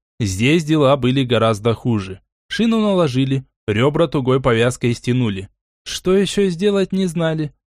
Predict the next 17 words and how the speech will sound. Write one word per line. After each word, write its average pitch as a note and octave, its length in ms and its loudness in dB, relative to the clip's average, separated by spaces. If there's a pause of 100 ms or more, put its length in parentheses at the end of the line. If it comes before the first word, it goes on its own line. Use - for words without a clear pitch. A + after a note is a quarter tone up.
(120)
От G2+ 200 -4
медицины B2 540 0
оба B2 280 2
далеки. G#2+ 540 -2 (300)
Знаний B2 480 0
в B2+ 60 2
этой A#2+ 240 2
области C3 480 0
у A2+ 140 2
обоих A#2+ 520 2
маловато. A2 680 -2 (300)
Остается F3+ 600 0
только E3 320 -2
ждать D#3+ 300 -2
и E3 40 0
надеяться. C#3+ 720 -4 (240)
Перекусили. G#2+ 800 -2